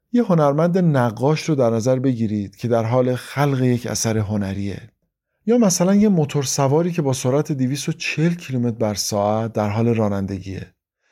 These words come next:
یا یه استاد ویولون رو تصور کنید که در حال نواختن است.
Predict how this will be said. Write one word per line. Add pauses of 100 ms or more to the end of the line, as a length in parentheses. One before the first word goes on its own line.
(280)
یا
یه
استاد
ویولون
رو
تصور
کنید
که
در
حال
نواختن
است.